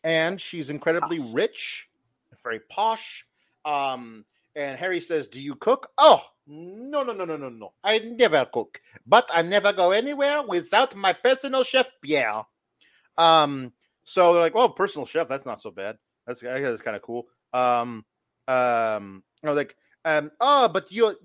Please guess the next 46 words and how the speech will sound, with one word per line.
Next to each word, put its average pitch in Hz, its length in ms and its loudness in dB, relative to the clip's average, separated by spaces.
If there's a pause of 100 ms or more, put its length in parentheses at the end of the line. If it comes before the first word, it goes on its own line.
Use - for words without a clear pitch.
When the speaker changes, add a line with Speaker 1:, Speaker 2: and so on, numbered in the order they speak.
Speaker 1:
th-, 165 200 -18
this, - 300 -12
this 156 200 -10
hairstyle 233 600 2
you 160 120 -4
have, 202 560 0
Elizabeth, 190 760 -2
it 165 180 -14
is, 156 220 -14 (320)
it - 120 -20
is - 80 -20
too 202 160 -10
long. 175 500 2
We, 147 200 -16
no, 190 140 -2
no, 233 100 -4
no, 214 100 -4
you're 156 200 0
getting 160 320 -10
too 147 220 -12
old 196 260 -2
for 180 120 -4
that 139 220 -4
hairstyle. 131 720 -4 (260)
We 131 100 -12
have 151 200 -4
to 143 80 -8
make," 139 220 -8 (200)
I'm 151 80 -10
like, 151 180 2
"Okay." 160 580 0 (420)
So 160 480 2 (120)
Elizabeth 185 640 2
wants 165 300 -2
to 156 100 -12
be 143 160 -8
seen 151 240 -6
as 143 140 -6
older. 127 420 -4
This 123 220 -12
mom, 123 220 -4
blah, 127 220 -4
blah, 120 220 -6
blah, 113 160 -6
blah, 107 120 -6
blah. 127 260 -2